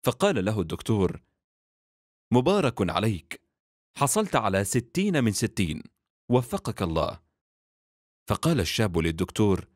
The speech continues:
"بكل أمانة، أنا لا أستحق ذلك، أنا لم أجب إلا على تسعة أسئلة فقط، فكيف حصلت على هذه الدرجة؟" بدأ الدكتور بمراجعة الأوراق، فلم يجد ورقة باسم الشاب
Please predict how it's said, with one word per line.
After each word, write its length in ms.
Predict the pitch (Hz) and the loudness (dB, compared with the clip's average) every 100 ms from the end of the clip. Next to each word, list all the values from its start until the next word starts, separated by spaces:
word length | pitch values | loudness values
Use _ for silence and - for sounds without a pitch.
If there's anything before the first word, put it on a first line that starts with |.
| _ _ _ _ _ _ _ 90 | _ _ _ _ _ _ _ -6
"بكل 360 | 104 147 131 | -2 0 0
أمانة، 500 | 73 82 92 82 80 - _ _ _ - | 0 0 0 -2 -6 -10 _ _ _ -2
أنا 140 | 165 | 0
لا 200 | 120 80 | 2 0
أستحق 460 | - - - 120 - | -4 -4 -4 -4 0
ذلك، 540 | 92 107 76 - - _ _ _ _ - | 2 2 0 -8 -18 _ _ _ _ -2
أنا 120 | 139 | 2
لم 180 | 135 131 175 | 2 2 2
أجب 280 | 156 143 | 0 0
إلا 160 | 127 113 | 0 2
على 240 | 98 101 | 2 0
تسعة 380 | 104 151 - 104 98 | 0 0 0 0 -2
أسئلة 640 | - - 143 117 - 90 | -4 -2 0 0 0 -4
فقط، 460 | - - 78 _ - _ _ _ _ _ - | -4 -4 -6 _ -20 _ _ _ _ _ -4
فكيف 340 | 139 208 170 | 0 0 0
حصلت 420 | - 110 147 - | -4 -2 -2 0
على 220 | 110 95 | 2 2
هذه 340 | 90 113 101 90 | 0 0 0 -2
الدرجة؟" 460 | 85 85 80 - _ _ _ _ _ - | -2 -4 -4 -10 _ _ _ _ _ -2
بدأ 220 | 135 165 - | 0 0 -2
الدكتور 420 | 85 - 123 113 | -6 -4 0 0
بمراجعة 720 | 92 87 76 85 120 110 101 | 2 0 -2 -4 -2 -2 -2
الأوراق، 600 | 82 87 87 107 98 - _ _ _ _ - | -6 -4 0 0 -2 -12 _ _ _ _ -4
فلم 220 | 135 110 | 0 0
يجد 280 | 107 147 101 | 0 0 -2
ورقة 480 | 85 117 - 98 110 | 0 -2 -2 -2 -2
باسم 340 | 95 110 - | 0 -2 -2
الشاب 480 | 87 - 110 82 78 | -2 0 0 0 -4